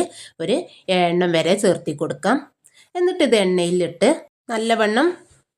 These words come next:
വറുത്ത് കോരി മാറ്റാം. ഇനി നമ്മൾ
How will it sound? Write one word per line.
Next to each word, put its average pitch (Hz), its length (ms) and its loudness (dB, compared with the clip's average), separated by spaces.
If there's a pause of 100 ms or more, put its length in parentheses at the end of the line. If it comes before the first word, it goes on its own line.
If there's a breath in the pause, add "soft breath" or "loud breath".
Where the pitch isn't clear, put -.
(180)
വറുത്ത് 202 360 -4
കോരി 175 340 6
മാറ്റാം. 160 420 0 (2250)
ഇനി 349 160 2
നമ്മൾ 285 200 2